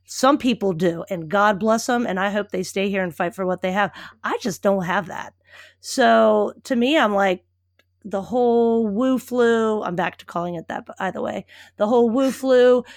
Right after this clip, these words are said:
twenty twenty insanity has just made me realize that, you know, I'm kind of a square peg in a round hole world all the time. So we may as well just,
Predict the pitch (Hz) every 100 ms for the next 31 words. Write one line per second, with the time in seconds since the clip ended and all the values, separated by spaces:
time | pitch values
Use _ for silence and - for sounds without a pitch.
0 | - - - 285 277 269 - 254 247 247
1 | 233 233 - 240 240 220 214 208 214 196
2 | 214 233 208 214 208 185 285 320 202 185
3 | 170 190 185 185 - _ - _ _ _
4 | _ _ - 262 277 285 262 226 302 294
5 | 262 - 262 277 269 247 233 214 - 220
6 | 220 208 202 226 233 214 220 202 208 220
7 | 196 - 196 180 175 208 196 175 - 202
8 | 185 175 - - _ 185 190 196 208 175
9 | 196 196 170 180 175 - -